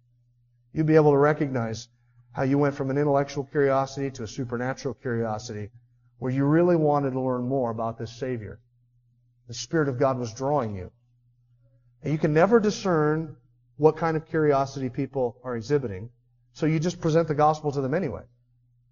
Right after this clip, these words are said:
No matter what they're curious about, whether it's the Jehovah's Witness who's curious, or the atheist who's curious,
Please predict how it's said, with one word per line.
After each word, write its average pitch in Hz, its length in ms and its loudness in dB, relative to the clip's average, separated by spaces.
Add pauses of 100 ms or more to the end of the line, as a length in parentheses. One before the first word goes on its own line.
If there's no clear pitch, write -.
No 147 80 -2
matter 160 160 6
what 185 140 8
they're 180 100 4
curious 185 340 6
about, 110 320 -2
whether 135 180 2
it's 135 140 0
the 139 80 -4
Jehovah's 147 340 4
Witness 180 280 2
who's 190 140 -4
curious, 202 440 2 (260)
or 165 100 4
the 165 120 6
atheist 180 400 4
who's 139 140 -6
curious, 165 380 2